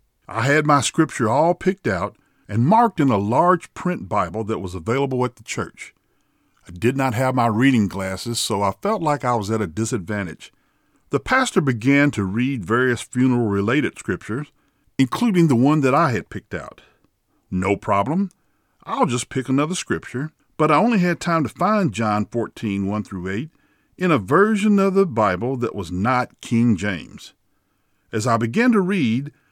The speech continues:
my brain wanted to say what I knew, not what I was reading.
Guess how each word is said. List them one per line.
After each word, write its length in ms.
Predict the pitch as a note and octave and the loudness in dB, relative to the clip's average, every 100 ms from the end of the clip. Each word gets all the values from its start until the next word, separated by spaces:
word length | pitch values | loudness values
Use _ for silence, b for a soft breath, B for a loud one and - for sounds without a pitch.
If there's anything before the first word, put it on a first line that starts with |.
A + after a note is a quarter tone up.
| _ | _
my 140 | G#2+ F2+ | -6 -6
brain 540 | D#2 G2 C#3 D#3+ D3+ | -4 0 2 4 2
wanted 240 | C#3+ D3 - | 2 0 -4
to 80 | |
say 420 | A2 - C#3+ C#3 C#3 | -6 -2 0 0 0
what 200 | C3 A#2+ | 0 0
I 120 | G#2 | 2
knew, 480 | D3 A3+ B2+ C#3+ C#3 _ _ _ - | 2 2 2 0 -6 _ _ _ -12
not 320 | D#3+ C#3+ - | -2 0 0
what 180 | C3 C#3 | 0 2
I 140 | C#3+ | 2
was 160 | C#3 G#2+ | 2 -2
reading. 460 | A#2 G#2 B1+ - | -2 -2 -6 -16